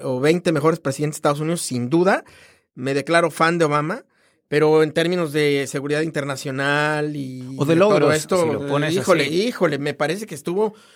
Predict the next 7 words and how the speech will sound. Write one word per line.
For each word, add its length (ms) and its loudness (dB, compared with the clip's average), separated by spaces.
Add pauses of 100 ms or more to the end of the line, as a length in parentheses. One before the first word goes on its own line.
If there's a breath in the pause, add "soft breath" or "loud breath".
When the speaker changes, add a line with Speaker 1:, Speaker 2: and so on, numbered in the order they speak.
(180 soft breath)
Speaker 1:
no 220 0
solo 480 4
flojito, 540 -2
sino 320 -6
incluso 840 0
en-, 260 -10
errado. 640 0